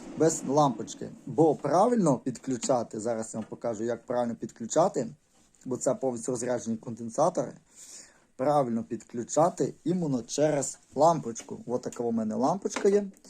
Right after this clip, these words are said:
Зараз більш детальніше покажу взагалі, як це робиться. Один дріт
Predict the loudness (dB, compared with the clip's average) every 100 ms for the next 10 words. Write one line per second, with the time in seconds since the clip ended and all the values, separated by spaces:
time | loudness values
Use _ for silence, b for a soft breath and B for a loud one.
0 | B B B _ _ _ _ _ _ _
1 | -20 _ _ -10 -2 0 0 -2 -4 -4
2 | -4 -4 -4 -8 -12 -6 -4 -4 -6 -6
3 | -4 -6 -8 -8 0 2 2 -2 -8 -14
4 | b b b b b b 2 6 4 4
5 | -2 -2 -4